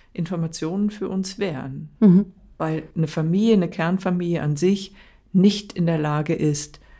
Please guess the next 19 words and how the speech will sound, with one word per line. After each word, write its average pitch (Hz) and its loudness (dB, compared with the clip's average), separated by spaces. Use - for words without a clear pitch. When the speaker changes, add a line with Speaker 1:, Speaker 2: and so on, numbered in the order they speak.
Speaker 1:
so - -2
eine 165 4
Situation 151 0
mit 180 2
den 147 0
eigenen 156 0
bestehenden 147 0
Ressourcen 151 0
und 135 -2
seien 143 0
sie 143 2
noch 160 2
so - -2
gut 131 -6
zu - -10
stemmen. - -10
Speaker 2:
Mhm, 180 6
mhm, 175 0
mhm. 180 -8